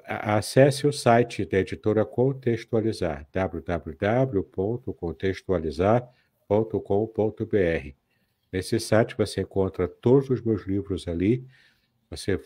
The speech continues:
eh, clica no, no livro que te interessar e você vai ter informações sobre como adquirir tanto a versão, eh, digital na Amazon, todos os meus livros estão na Amazon, na versão digital, e também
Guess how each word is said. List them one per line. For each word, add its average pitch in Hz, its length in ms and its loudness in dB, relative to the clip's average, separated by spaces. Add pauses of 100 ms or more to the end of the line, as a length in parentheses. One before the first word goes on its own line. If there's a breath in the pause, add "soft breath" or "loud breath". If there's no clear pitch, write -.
(100)
eh, 90 120 -4
clica 113 640 0
no, 92 160 -2
no 90 160 -4
livro 92 220 0
que 92 120 -4
te - 140 -8
interessar 113 500 2
e 113 60 -4
você - 240 -4
vai 113 180 2
ter 110 220 -2
informações 101 760 -4 (500 soft breath)
sobre 92 300 -4
como 104 260 0
adquirir 104 680 2
tanto 113 300 0
a 101 60 4
versão, 87 580 -2 (240)
eh, 87 320 -2 (320)
digital 107 680 4
na 87 240 0
Amazon, 107 420 0 (580 soft breath)
todos 117 220 6
os - 60 -14
meus 95 180 2
livros 87 220 0
estão 104 360 4
na 87 200 2
Amazon, 113 360 0
na 90 120 -2
versão 82 320 -4
digital, 110 680 2 (600 soft breath)
e 110 100 -2
também 110 500 2